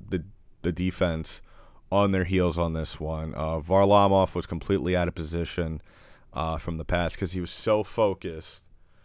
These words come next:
on Point and Kucherov on one side of the ice that he completely, uh, neglected to, to be careful about the weak side, and obviously Andre Palat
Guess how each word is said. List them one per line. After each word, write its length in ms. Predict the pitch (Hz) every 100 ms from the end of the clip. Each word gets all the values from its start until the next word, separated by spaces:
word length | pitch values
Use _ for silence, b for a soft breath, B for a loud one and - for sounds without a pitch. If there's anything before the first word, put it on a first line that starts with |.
| _ _ _ -
on 160 | 82 80
Point 260 | - 95
and 60 | -
Kucherov 520 | 107 95 98 92 87
on 80 | 90
one 120 | 90
side 180 | - 85
of 40 |
the 120 | 85
ice 160 | 82 78
that 120 | 82
he 60 | 80
completely, 800 | - 90 101 98 80 92 90 - b b b b 80
uh, 300 | 87 80 -
neglected 800 | 92 95 101 113 107 104 98 - _ - - - -
to, 540 | - 98 92 87 85 -
to 120 | -
be 160 | 85 87
careful 460 | - 92 85 92 85
about 260 | 87 82
the 60 | 82
weak 220 | 85 92
side, 360 | - 87 82 76
and 80 |
obviously 480 | 82 82 76 - 78
Andre 300 | 65 76 82
Palat 340 | - 82 85